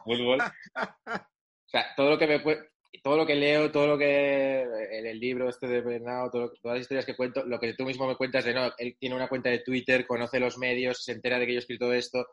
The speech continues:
Speaker 1: controla, eh, la alimentación, se ve todos los partidos, no sé qué.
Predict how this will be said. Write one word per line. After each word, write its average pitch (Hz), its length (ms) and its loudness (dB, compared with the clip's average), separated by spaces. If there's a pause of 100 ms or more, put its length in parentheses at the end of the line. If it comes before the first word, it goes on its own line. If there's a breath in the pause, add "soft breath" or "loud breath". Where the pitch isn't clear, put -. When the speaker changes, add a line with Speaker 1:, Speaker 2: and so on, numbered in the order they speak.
(140)
Speaker 1:
controla, 127 720 2
eh, 127 160 2
la 123 80 0
alimentación, 123 720 -2 (360 loud breath)
se 123 220 -2
ve 123 160 2
todos 127 140 0
los 127 100 -2
partidos, 127 500 0
no 120 100 -6
sé 117 120 -6
qué. 131 140 -2